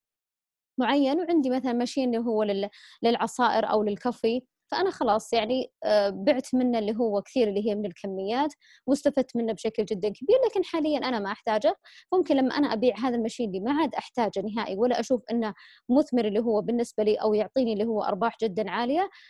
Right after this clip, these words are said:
أنا لما أبيع بعد ما أطلع رأس ماله، هذا يعتبر اللي هو بالنسبة لي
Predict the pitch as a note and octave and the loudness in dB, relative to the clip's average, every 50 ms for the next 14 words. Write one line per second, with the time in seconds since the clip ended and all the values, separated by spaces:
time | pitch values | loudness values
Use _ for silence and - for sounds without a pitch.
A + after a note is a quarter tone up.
0 | _ - A#3 A#3+ A#3 A3+ A#3 A3+ G#3+ - G3+ F#3 B3+ B3 - - F3 F3+ D4 C4+ | _ -2 0 2 2 2 0 0 -2 -2 -2 0 0 0 -2 -2 -4 -2 -2 -2
1 | B3+ A3+ F3+ G#3+ G#3 - - - B3+ B3+ A3 G3 F#3 G3 - - - - - A3 | -2 -4 -4 -4 -6 -6 -6 -2 -2 0 0 -2 -4 -4 -6 -6 -8 -8 -6 -4
2 | B3 C4 C#4 D4 C#4+ G#3+ A#3 G#3 F3 A3 G#3+ G#3 - - - - F#3+ G3+ G3 A3 | -2 -2 0 -2 -2 -2 -2 -2 0 0 0 -2 -4 -8 -10 -8 -8 -6 -4 -2
3 | G3+ F#3+ E3+ F#3+ G3+ G#3+ - - - G3+ F#3+ G#3 A3+ A#3+ A#3+ | -2 -2 -2 -4 -6 -6 -8 -6 -4 -2 2 2 2 2 0